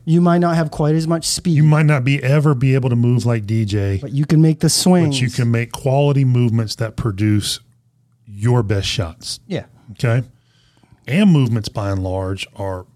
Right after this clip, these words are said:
Speaker 2: poorly timed, overly complicated movements.
Speaker 1: And overdone, usually.
Speaker 2: Yeah. Yeah.
Speaker 1: L-, like, overswings is, like,
Speaker 2: Yep.
Speaker 1: a big thing that we look at all
Speaker 2: Yep.
Speaker 1: the time. Everybody's overswinging.
Speaker 2: All right, so we got the grip, a
Speaker 1: Okay.
Speaker 2: huge one.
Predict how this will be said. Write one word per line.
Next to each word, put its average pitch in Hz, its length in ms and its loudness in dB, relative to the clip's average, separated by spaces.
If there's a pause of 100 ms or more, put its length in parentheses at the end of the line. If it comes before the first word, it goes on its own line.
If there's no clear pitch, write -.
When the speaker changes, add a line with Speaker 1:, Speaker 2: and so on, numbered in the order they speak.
Speaker 2:
poorly 175 580 2
timed, 98 720 -2 (200)
overly 120 420 0
complicated 92 640 -6
movements. 87 500 -12 (680)
Speaker 1:
And 127 160 2
overdone, 123 560 2
usually. 95 380 -2 (260)
Speaker 2:
Yeah. 101 140 -18 (440)
Yeah. 151 80 -8 (140)
Speaker 1:
L-, 135 260 -2
like, 123 300 -2
overswings 123 880 2
is, 104 160 -4
like, 110 60 -6
Speaker 2:
Yep. 107 100 -10
Speaker 1:
a 110 60 -10
big 110 260 -8
thing 117 180 -2
that 110 140 -6
we 110 80 -4
look 107 240 -6
at 104 140 -4
all 107 140 -4
Speaker 2:
Yep. 107 80 -8
Speaker 1:
the 117 80 -10
time. 101 280 -10
Everybody's 113 680 -2 (180)
overswinging. 113 720 0
Speaker 2:
All 110 60 -4
right, 117 220 -6
so 120 180 -2
we 110 100 2
got 113 200 -4
the - 80 -4
grip, 120 320 -2 (100)
a 117 140 -2
Speaker 1:
Okay. 147 220 0
Speaker 2:
huge 170 440 4
one. 78 220 -8